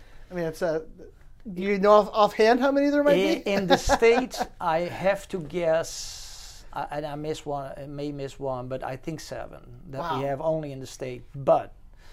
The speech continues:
Speaker 2: there are only six hundred in the whole wide world.
Speaker 1: Oh, wow, okay.
Speaker 2: Yes,
Speaker 1: So
Speaker 2: with the majority residing in, uh, the Netherlands and Belgium, formerly the Low Countries in Europe.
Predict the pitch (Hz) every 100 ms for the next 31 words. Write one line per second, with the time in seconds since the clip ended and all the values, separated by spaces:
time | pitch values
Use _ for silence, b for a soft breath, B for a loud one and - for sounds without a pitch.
0 | b b b - - - 156 160 165 202
1 | 214 175 - 196 - 165 160 143 139 139
2 | 127 143 131 131 123 139 139 113 - -
3 | - - 220 151 135 180 139 147 147 160
4 | 156 120 143 147 160 170 151 131 127 180
5 | 233 180 - 127 135 127 135 135 131 131
6 | 131 139 131 131 120 120 - - 123 127
7 | 139 143 151 165 185 175 127 135 151 226
8 | 220 - 175 170 165 151 147 143 135 143
9 | 143 160 160 185 185 202 170 160 135 131
10 | 151 226